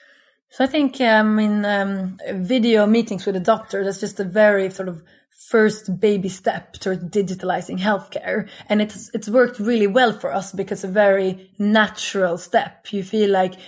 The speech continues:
"Oh, it's still talking to a real doctor." It still feels very human, still feels very personalized. And the regulators are on board with saying, "Yes, this is quality healthcare."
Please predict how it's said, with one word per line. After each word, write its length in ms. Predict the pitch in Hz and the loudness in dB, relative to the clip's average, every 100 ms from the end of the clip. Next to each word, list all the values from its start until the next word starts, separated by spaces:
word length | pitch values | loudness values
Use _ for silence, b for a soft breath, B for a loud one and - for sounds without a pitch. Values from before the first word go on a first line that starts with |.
| B | B
"Oh, 80 | 214 | -2
it's 140 | 202 | -2
still 240 | - 233 | -2 -4
talking 280 | 214 226 220 | 0 -2 -2
to 120 | 185 190 | -2 -2
a 60 | |
real 260 | 185 208 190 | 0 0 0
doctor." 840 | 170 226 220 - 226 214 208 214 B B B | 2 0 0 -4 0 2 2 0 B B B
It 120 | 190 | -8
still 240 | 190 214 | 0 0
feels 240 | 208 196 180 | 0 -2 0
very 220 | 185 185 | 0 2
human, 380 | 190 240 226 196 | 2 2 2 0
still 180 | - 202 | -4 -4
feels 200 | 196 180 | -6 -4
very 300 | 190 180 180 | -4 -4 -8
personalized. 880 | - - 214 220 208 208 208 - - B B | -8 -4 -2 0 2 2 2 -2 -8 B B
And 220 | 196 190 | -4 -2
the 80 | 185 | 0
regulators 600 | 208 220 196 202 196 185 | 2 2 2 0 -2 -6
are 100 | 185 | -4
on 100 | 185 | -2
board 340 | 208 233 220 190 | 0 2 2 0
with 140 | 180 | -4
saying, 320 | 202 190 190 | -2 0 0
"Yes, 280 | 202 190 - | 0 0 -2
this 280 | - 190 - | -2 -2 -2
is 160 | 185 - | -4 -4
quality 360 | - 175 180 | -6 -8 -6
healthcare." 640 | 185 233 - - - 208 | 0 0 -2 -6 -2 -2